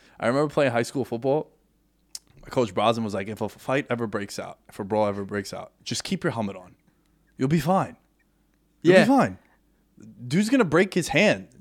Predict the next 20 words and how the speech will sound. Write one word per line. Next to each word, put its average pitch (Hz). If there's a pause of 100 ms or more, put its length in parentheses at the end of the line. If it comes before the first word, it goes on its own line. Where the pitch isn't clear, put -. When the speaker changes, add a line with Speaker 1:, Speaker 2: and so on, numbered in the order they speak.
(120)
Speaker 1:
Trying 151
to 139
hit 175
you. 90 (140)
Speaker 2:
Yeah. 113
Speaker 1:
Like, 123
just 147
don't 269
take 277
your 220
helmet 165
off. 92
Speaker 2:
Unless -
he 123
hits 123
you 123
with 117
the -
throat 156
poke 127